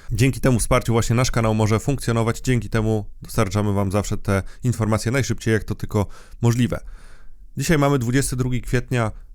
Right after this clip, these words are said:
poniedziałek i już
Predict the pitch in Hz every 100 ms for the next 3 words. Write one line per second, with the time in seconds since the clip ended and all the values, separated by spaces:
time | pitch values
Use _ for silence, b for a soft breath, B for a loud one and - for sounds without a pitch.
0 | - - 139 123 104 95 104 143 - -
1 | - - - 139 143 156 - - - -
2 | 113 131 139 -